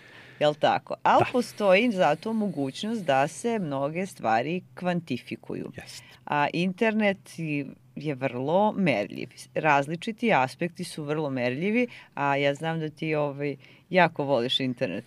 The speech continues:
Speaker 1: merenja i, ovaj, i volim, ovaj, tvoje objave na LinkedInu kada izbaciš, „O, e, tokom s-, takmičenja tog i tog, toliko i toliko, poraslo ovoliko, poraslo onoliko, igrala Zvezda, igrao Partizan.” Ove, što u principu je, em,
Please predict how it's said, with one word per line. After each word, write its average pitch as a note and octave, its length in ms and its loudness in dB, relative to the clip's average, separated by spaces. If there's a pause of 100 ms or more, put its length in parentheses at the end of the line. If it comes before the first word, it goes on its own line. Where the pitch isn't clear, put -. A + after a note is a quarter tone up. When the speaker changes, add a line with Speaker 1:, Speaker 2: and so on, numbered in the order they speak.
Speaker 1:
merenja F3+ 540 2 (140)
i, F#3 240 0
ovaj, E3 560 2 (320)
i G#3 100 -2
volim, F#3+ 380 4
ovaj, F3+ 420 6
tvoje F3+ 280 8
objave D#3 480 8
na D3 100 4
LinkedInu F3 720 2 (360)
kada E3 280 6
izbaciš, E3 580 0
„O, F#3 120 6
e, F3 140 8
tokom D#3 480 0
s-, - 140 -18 (160)
takmičenja C#3 520 2
tog C3 240 0
i A#2+ 40 -4
tog, B2 280 -2
toliko C3 420 -4
i B2 60 -2
toliko, B2+ 520 -4
poraslo C3+ 560 4
ovoliko, C3+ 480 -2
poraslo C3 500 -2
onoliko, C3+ 400 -2
igrala C3+ 340 -2
Zvezda, C3+ 380 -2
igrao C3 260 2
Partizan.” D3+ 640 0 (280)
Ove, F3 240 4
što G3 280 0
u F#3+ 60 0
principu G3+ 460 0
je, G3+ 140 4
em, F3 380 2